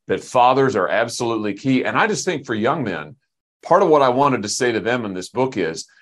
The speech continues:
you want to leave a legacy, you want to have influence in this life, you want your life to count for something,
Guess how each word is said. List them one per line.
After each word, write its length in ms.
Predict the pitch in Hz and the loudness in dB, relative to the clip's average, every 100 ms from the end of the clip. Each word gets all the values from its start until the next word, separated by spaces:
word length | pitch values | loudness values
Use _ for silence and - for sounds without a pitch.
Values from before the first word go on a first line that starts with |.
| _ - | _ -2
you 160 | 120 | 2
want 180 | 156 165 | 4 4
to 40 | |
leave 220 | 143 151 139 | 4 4 4
a 40 | |
legacy, 640 | 135 139 147 143 165 156 156 _ _ | 4 2 0 -4 -6 -10 -14 _ _
you 200 | 101 123 | -2 4
want 160 | 147 143 | 6 4
to 60 | |
have 180 | 131 131 | 2 2
influence 540 | 131 147 143 143 139 139 | 0 0 0 0 0 -2
in 80 | |
this 180 | 135 131 | -4 -2
life, 300 | 131 135 131 | 2 2 2
you 80 | 131 | 0
want 140 | 127 | 0
your 100 | 120 | 0
life 220 | 113 131 131 | 2 0 0
to 100 | 107 | -6
count 300 | 123 139 135 | -2 -2 -4
for 100 | 139 | -6
something, 500 | 170 156 170 175 | -4 -4 -6 -8